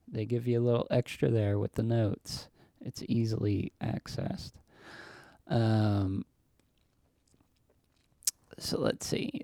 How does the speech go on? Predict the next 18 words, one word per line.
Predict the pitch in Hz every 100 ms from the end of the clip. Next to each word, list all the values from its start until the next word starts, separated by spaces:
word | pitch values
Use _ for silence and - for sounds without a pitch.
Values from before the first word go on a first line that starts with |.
| -
Um, | 147 135 139 143 143 131 139 -
ex-, | 165 - - -
introduction | 175 233 240 202 190 - 175
to | 165
the | 156 143
themes | - 185 180 170 160 147
of | -
the | 123
books. | 117 104 - - - -
Fearing | - 156 165 165
the | 135
Lord | 131 151 151 156 156
is | 135 -
the | 143
beginning | 135 127 139 139 135 - 131
of | 120 123
knowledge. | 120 127 127 120 92 87 - - _ _ - - - - - _ -
Uh, | 104 104 104 104 107 104